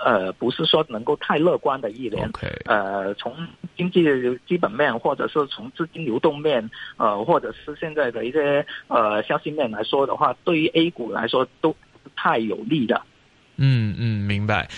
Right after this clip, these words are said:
Speaker 2: 呃，那在白马股的选择上面来说，说刚才您也提到了，在经过一轮调整之后，很多白马股也都是已经可以说是跌出了价值。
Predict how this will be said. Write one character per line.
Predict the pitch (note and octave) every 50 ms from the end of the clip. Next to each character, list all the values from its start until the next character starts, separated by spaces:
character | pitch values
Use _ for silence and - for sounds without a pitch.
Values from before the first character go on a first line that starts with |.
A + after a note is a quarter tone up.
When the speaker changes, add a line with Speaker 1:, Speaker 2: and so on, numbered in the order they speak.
| - - - -
Speaker 2:
呃， | C#3 D3 E3
那 | F#3+ A3 A3
在 | A3 F#3
白 | C#3+ - B2+ D#3
马 | F#3 F#3+ G3+ G3+
股 | - B2+
的 | A#2+ C#3
选 | C#3 - A2 E2 D2
择 | - G#2 F#2
上 | A#2+ - F#3+ E3
面 | C3+ A#2 G2 D2+
来 | E2 F#2 G#2+
说， | A2 - A#2 A2+
说 | A#2 A#2+
刚 | C3+ C3+
才 | C#3
您 | C#3 C3+
也 | C3+ A2
提 | F#2+ - - G2 G2+
到 | B2 B2 A2+
了， | G#2+ A2+
在 | B2 A#2
经 | - C3+ C#3 C#3+
过 | C#3 C3
一 | A#2
轮 | A#2 C3 B2+
调 | - - A2 A#2
整 | B2+ A#2+ G#2+ G#2
之 | - B2+
后， | A#2 A2+
很 | A2 - A2+ G#2+
多 | A2+ B2+ C3
白 | - - F#2 A#2+ C3+
马 | B2 A2 B2 C3
股 | B2 B2 A2 G#2
也 | G#2 C2+ D2+
都 | - C3 C#3
是 | C3 - B2
已 | G2+ F2+ F#2+
经 | A#2 A#2
可 | A2+ -
以 | A#2+ G#2+
说 | G2+ - B2+ A#2+
是 | G#2+ A#2 G2+
跌 | - - E3 E3+ E3+
出 | D#3+ - - F3+
了 | E3+ C#3
价 | C3+ - G#3 E3 - G#2+
值。 | G#2 - - F#2 C#2 -